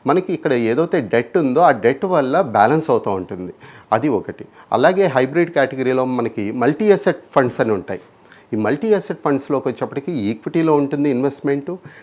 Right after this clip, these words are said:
డెట్‌లో ఉంటుంది, అదేవిధంగా గోల్డ్‌లో ఉంటుంది,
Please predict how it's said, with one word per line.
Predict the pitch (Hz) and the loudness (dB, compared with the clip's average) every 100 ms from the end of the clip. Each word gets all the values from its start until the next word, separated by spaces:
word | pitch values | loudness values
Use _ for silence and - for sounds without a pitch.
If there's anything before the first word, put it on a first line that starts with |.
| _ | _
డెట్‌లో | 95 110 - 180 | -2 -2 0 2
ఉంటుంది, | 170 151 147 156 214 127 | 4 2 0 -2 -2 -2
అదేవిధంగా | 123 139 139 135 | 2 2 4 0
గోల్డ్‌లో | 104 104 143 160 | 0 2 4 6
ఉంటుంది, | 147 139 131 127 135 | 4 2 0 -2 -4